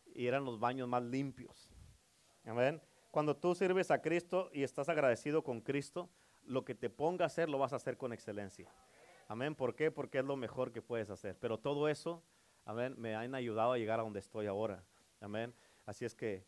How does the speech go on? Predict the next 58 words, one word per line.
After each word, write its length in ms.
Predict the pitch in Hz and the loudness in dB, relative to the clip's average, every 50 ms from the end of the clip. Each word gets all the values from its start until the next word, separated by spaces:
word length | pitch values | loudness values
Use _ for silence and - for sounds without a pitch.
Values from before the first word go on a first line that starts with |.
| _ _ _ _ _ _ _ _ - | _ _ _ _ _ _ _ _ -6
gloria 280 | 117 123 120 113 107 | -2 0 0 0 0
a 20 | 98 | -2
Dios 180 | 95 95 - | -2 -6 -8
por 180 | - - 101 95 | -8 -10 -10 -10
eso. 200 | 87 - - 98 | -10 -10 -12 -10
Amén. 260 | 85 104 107 107 104 | -8 -8 -8 -8 -4
Gloria 220 | 104 113 120 123 | -2 0 0 2
a 40 | 117 | 2
Dios 200 | 117 117 113 - | 2 0 -2 -2
por 140 | - 123 110 | -4 -6 -6
los 140 | 107 98 - | -6 -8 -8
hermanos 380 | 101 98 101 107 113 113 107 107 | -8 -6 -6 -6 -4 -6 -8 -8
y 40 | 117 | -10
las 80 | 101 95 | -12 -8
hermanas 300 | 95 104 107 110 107 104 | -6 -4 -4 -2 -2 -2
de 80 | 101 | -4
la 100 | 95 92 | -4 -4
danza. 400 | 90 107 110 107 - - 120 - - | -4 -4 -4 -4 -6 -6 -8 -8 -8
Este, 280 | 107 101 - - - 98 | -12 -14 -14 -14 -16 -16
es 100 | - - | -14 -10
una 140 | 107 107 | -8 -8
bendición. 500 | 104 98 95 92 85 - - 98 95 90 - _ - - _ _ _ _ _ - _ 110 | -8 -8 -10 -10 -12 -12 -10 -10 -10 -12 -14 _ -20 -20 _ _ _ _ _ -20 _ -6
Amén. 240 | 120 135 151 - | -6 -6 -6 -6
Si 240 | 127 - 156 143 147 | -8 -4 -2 -2 -2
no 140 | 147 175 175 | -2 -2 0
tienen 240 | - 202 214 214 190 | 0 0 2 2 2
las 80 | 160 | 0
notas 260 | 156 170 165 202 196 180 | 0 0 0 0 0 2
del 80 | 170 | 0
mensaje, 460 | 147 135 127 - - 170 160 - 175 | 0 -2 -4 -2 -2 -2 -2 -2 -2
levante 340 | 147 135 131 143 143 - 156 | -2 0 0 -2 -2 -6 -8
su 140 | - - 131 | -8 -8 -6
mano 280 | 113 123 131 139 143 135 | -2 -2 -2 -2 -2 -4
y 60 | 135 | -4
uno 140 | 127 139 135 | -4 -4 -6
lo 100 | 120 - | -6 -8
sugiere, 320 | - 104 - 123 120 127 | -8 -10 -8 -6 -4 -2
le 60 | 123 | 0
va 100 | 107 101 | 2 4
a 20 | 113 | 2
dar 60 | 117 120 | 2 2
las 100 | 113 107 | -2 -4
notas 320 | 104 107 110 - 110 - | -4 -6 -6 -6 -10 -8
por 160 | _ 107 98 | _ -6 -4
ahí. 260 | 98 101 113 123 131 - _ - - - - _ | -2 -4 -4 -6 -8 -14 _ -20 -20 -20 -20 _
Nomás 200 | - 107 120 127 | -6 -4 0 2
levante 280 | 131 127 131 127 139 120 | 2 2 2 2 -2 -6
su 140 | - 120 107 | -6 -6 -2
mano 400 | 107 113 123 123 123 135 131 - _ - - - _ _ | -2 -2 -2 -2 -4 -8 -8 -12 _ -20 -20 -20 _ _
y, 120 | - 113 113 | -6 -4 -2
este, 340 | 113 - - - 120 110 107 | -2 -4 -6 -4 -2 -2 -2
ah, 300 | 104 - 107 107 104 90 | -2 -2 -2 -2 -2 -4
y 100 | 110 107 | -6 -4
vamos 380 | 104 104 107 117 123 117 - - | -2 -2 -2 -2 -6 -8 -6 -6
a, 180 | 101 92 87 - _ _ _ _ _ _ _ _ _ _ _ _ _ _ _ _ _ _ | -6 -6 -6 -10 _ _ _ _ _ _ _ _ _ _ _ _ _ _ _ _ _ _
vamos 320 | 113 110 117 123 117 - | -8 -6 -6 -6 -4 -4
a, 280 | - 104 - 104 101 95 | -4 -4 -2 -4 -6 -8
a, 60 | 87 | -8